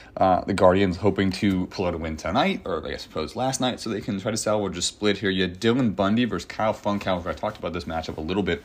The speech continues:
early on in the year. Jesus, dude, I am all over the place. Not early on in the year, early on in the week, on one of the previous games. Really, really well pitched game by both. Dylan Bundy went eight innings, gave up two runs, struck out five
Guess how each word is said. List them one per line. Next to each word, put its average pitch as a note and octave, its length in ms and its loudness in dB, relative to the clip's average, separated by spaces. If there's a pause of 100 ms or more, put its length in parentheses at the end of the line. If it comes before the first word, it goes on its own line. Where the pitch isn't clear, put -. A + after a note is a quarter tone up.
early G#2+ 260 2
on F2 320 0
in F2+ 160 -2
the D#2+ 80 -2
year. E2 460 -2 (640)
Jesus, - 580 -2
dude, D2+ 220 -6
I - 80 -2
am C#3+ 120 -4
all F2 140 -4
over F2+ 140 -4
the D2+ 80 -10
place. - 280 -8
Not C#3 360 -6
early A#2+ 160 4
on G#2+ 80 2
in F#2+ 60 0
the G2 40 -2
year, G2 180 -2 (220)
early G2 120 -4
on C#3+ 100 0
in A2 60 2
the D#2+ 40 -2
week, F2+ 440 -2 (280)
on - 60 -4
one G2 100 0
of F2 80 -2
the E2+ 80 -4
previous E2+ 400 -4
games. D#2 300 -6 (460)
Really, D#3 220 2
really D#3 200 -2
well A#2 200 0
pitched - 280 -4
game G2 240 0
by F2+ 100 0
both. E2+ 420 -2 (300)
Dylan A#2 240 4
Bundy G#2+ 180 4
went G2+ 240 0
eight G#2 160 0
innings, G2+ 280 0
gave F#2 160 0
up D#2+ 160 -6
two A#2 200 -2
runs, F#2+ 380 2
struck - 260 -4
out G2+ 200 0
five G2+ 640 2